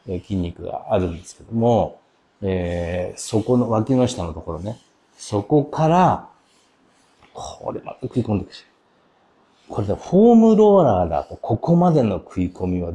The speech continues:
全然ないんです。なんとなく全体に当たってるなってだけで。ね。ピンポイントで食い込んでいかないんですよね。はい。そこから始まって、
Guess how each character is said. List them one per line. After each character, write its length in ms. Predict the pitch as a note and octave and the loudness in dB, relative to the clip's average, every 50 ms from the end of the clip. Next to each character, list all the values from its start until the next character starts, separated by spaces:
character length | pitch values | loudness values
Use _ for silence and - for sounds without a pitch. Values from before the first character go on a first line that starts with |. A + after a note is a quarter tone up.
| F2 | -10
全 400 | F2 - - B2 C3 C3+ A#2 - - _ | -10 -2 2 2 4 4 2 -2 -6 _
然 380 | _ - - - B2+ A#2+ G#2+ G#2 | _ -12 -6 -2 0 2 2 2
な 100 | G2+ F2+ | 0 -2
い 40 | E2+ | -4
ん 40 | D#2 | -8
で 140 | - _ | -12 _
す。 180 | - - - _ _ _ _ _ _ _ _ _ _ _ | -20 -20 -20 _ _ _ _ _ _ _ _ _ _ _
な 160 | B2+ C#3 E3 | 2 4 4
ん 80 | G3 F#3 | 4 6
と 80 | A#3+ | 4
な 80 | A3+ G3+ | 4 4
く 140 | B2+ F#2+ F2 | 2 0 2
全 340 | F2 A2+ B2+ D#3 F#3+ F3 - | 4 6 6 6 6 4 2
体 200 | - - F3+ F3 | 0 2 4 4
に 60 | F3 | 4
当 100 | E3 D#3+ | 4 4
た 100 | E3 E3 | 2 0
っ 80 | - - | 0 0
て 80 | - | 0
る 80 | D3 C#3+ | 0 2
な 140 | C#3 C3+ B2+ | 2 0 -2
っ 80 | B2 | -2
て 100 | - F2 | -6 -8
だ 120 | D#2 E2 D#2+ | -8 -6 -6
け 100 | F2+ E2+ | -6 -8
で。 140 | D#2+ - - _ _ _ _ _ _ _ _ _ _ | -8 -10 -12 _ _ _ _ _ _ _ _ _ _
ね。 220 | G2+ G2 F#2+ G2 - _ _ _ _ - | -4 -4 -4 -4 -8 _ _ _ _ -2
ピ 140 | - G#3 | 4 6
ン 180 | A#3 B3 A#3+ B3 | 6 6 6 4
ポ 140 | - A#3+ A#3 | 2 4 4
イ 40 | G#3+ | 4
ン 120 | F3 A2 | 4 2
ト 120 | F2+ F#2 | 0 -4
で 80 | D2+ D2+ | -6 -6
食 260 | D#2 - - - G3+ | -10 -12 -4 0 0
い 80 | G3 F3+ | 0 2
込 220 | - G3+ G3+ E3 | 2 2 2 4
ん 20 | A2 | 4
で 80 | F#2 | 2
い 60 | F2+ | 0
か 100 | F#2 G#2 | 0 -2
な 60 | G#2+ G#2 | 0 0
い 40 | |
ん 60 | F#2+ E2+ | -2 -4
で 60 | D#2 | -6
す 80 | - | -10
よ 100 | - F2 | -14 -14
ね。 200 | D#2+ D#2+ D#2 - _ _ _ _ _ _ _ _ _ _ | -14 -12 -14 -16 _ _ _ _ _ _ _ _ _ _
は 120 | F2 F2+ | -10 -10
い。 100 | E2 - _ | -10 -10 _
そ 200 | - - - B2 | -10 -8 -8 -4
こ 160 | - D#3 D3 | -2 -2 -2
か 200 | D3 - D#3 D3+ | 0 0 2 2
ら 160 | D3 C#3+ C#3 | 4 2 2
始 400 | - - C#3 C3+ B2 A#2+ C3 C3+ | 0 -2 -2 -2 -2 -2 0 0
ま 200 | C#3 C3+ C3 B2+ | 0 0 0 -2
っ 60 | B2 | -4
て、 640 | - _ _ _ - D#3 D3+ C#3 A2+ E2+ - - | -6 _ _ _ 2 4 4 6 4 2 0 -6